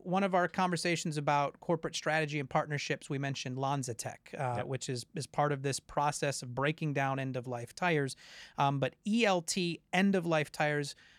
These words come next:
Speaker 1: we obviously wanna put a lot of focus here. What is kind of, uh, the exploration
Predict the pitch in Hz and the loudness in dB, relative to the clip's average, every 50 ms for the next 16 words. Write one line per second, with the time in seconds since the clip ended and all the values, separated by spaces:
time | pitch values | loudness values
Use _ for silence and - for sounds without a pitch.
0 | _ _ _ _ _ - 175 165 165 165 165 170 180 170 - 180 160 151 160 180 | _ _ _ _ _ -2 0 2 4 4 4 4 4 4 2 2 4 4 4 4
1 | 190 - - 196 190 185 175 170 156 156 147 - 160 143 131 - 135 - - - | 2 2 2 2 4 4 4 4 4 4 2 2 2 2 2 0 -2 -2 -2 0
2 | 135 127 123 120 120 - - - - _ _ 156 147 147 160 170 175 165 160 - | 0 0 0 0 -2 -6 -8 -14 -20 _ _ 0 4 4 6 6 4 2 0 0
3 | - 170 165 165 160 151 151 139 135 - - - - - 151 143 143 143 - - | 0 2 2 4 4 2 2 0 -2 -6 -12 -10 -4 -2 -2 -2 -2 -2 -4 -6
4 | 147 135 151 143 143 139 - 170 147 - - - 160 151 143 143 147 143 - - | -4 -2 0 0 0 0 -2 -2 -2 -2 -2 -2 -2 0 0 0 -2 -2 -2 -2
5 | 160 139 135 131 131 | -2 -2 -2 -2 -4